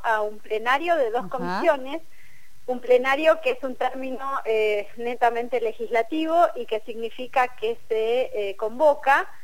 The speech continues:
Speaker 1: a dos comisiones distintas, con temáticas distintas, a tratar, eh, un, un orden del día en común, para lo cual deben, eh, iniciar,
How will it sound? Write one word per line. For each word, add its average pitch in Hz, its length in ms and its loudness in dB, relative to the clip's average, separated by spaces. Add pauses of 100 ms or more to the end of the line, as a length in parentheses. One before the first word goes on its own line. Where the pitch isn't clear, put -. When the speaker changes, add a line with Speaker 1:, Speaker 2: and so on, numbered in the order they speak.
(320)
Speaker 1:
a 214 120 -2
dos 339 220 4
comisiones 285 560 0
distintas, 262 600 -2
con 202 160 -6
temáticas 214 540 -2
distintas, 320 580 -2
a 247 180 0
tratar, 247 560 2
eh, 214 340 -2
un, 226 580 -8
un 220 160 -4
orden 226 340 0
del 262 200 -2
día 320 480 0
en 202 160 -6
común, 277 600 -4 (680)
para 247 260 6
lo 277 160 2
cual 311 380 6
deben, 254 520 0
eh, 196 640 -2
iniciar, 254 720 -4